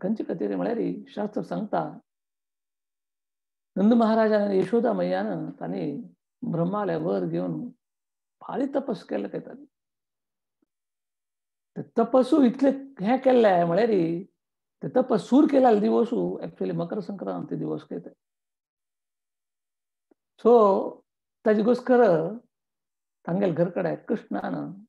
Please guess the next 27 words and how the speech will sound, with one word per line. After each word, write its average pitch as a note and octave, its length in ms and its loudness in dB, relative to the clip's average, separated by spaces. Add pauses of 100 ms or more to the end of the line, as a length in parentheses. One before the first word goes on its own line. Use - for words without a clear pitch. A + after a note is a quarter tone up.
अवतार E3 420 -4
घेवन E3 200 -8
आयलो. E3+ 200 -10 (800)
आ, G#3 180 -10 (720)
तांकां E3+ 260 -6
एक E3+ 100 -10
आस G#3+ 260 -4
आशिल्लें, F#3+ 440 -4 (960)
म्हाका D#3 300 -4
तुमगेल, F3+ 380 0 (120)
तुगेल F#3+ 240 0
तसलें A#3 320 4
एक A#3 200 6
चरड A3+ 300 4
जावका F3 360 -2
म्हूण E3 220 -10
ताणें E3+ 260 -6
देवाला F2 340 -4
माग D#2+ 140 -10
दिलें. - 320 -12 (320)
so D#3+ 60 -6
देवान F#3 360 -4
तांगेल G3 380 -4
आस G#3 340 -6
संतुश्ट A#3 560 -8
करूं F#3+ 200 -8
घुस्कर - 360 -12